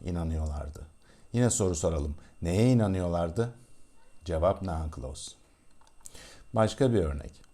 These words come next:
"He said that his friend's name was Sam." Arkadaşının adının Sam olduğunu söyledi. Soru soralım. Ne söyledi? Cevap veren kısım noun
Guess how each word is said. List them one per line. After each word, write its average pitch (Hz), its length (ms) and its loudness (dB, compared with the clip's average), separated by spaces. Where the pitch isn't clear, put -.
"He 151 200 4
said 80 360 2
that 104 260 4
his 107 160 -2
friend's 110 420 0
name 101 260 0
was 92 320 0
Sam." 104 400 -2
Arkadaşının 101 720 0
adının 101 440 0
Sam 139 360 0
olduğunu 92 480 0
söyledi. 76 540 -6
Soru 107 260 0
soralım. 80 500 -2
Ne 110 100 2
söyledi? 104 520 0
Cevap 82 380 -4
veren 82 240 0
kısım 98 280 -2
noun 82 260 -2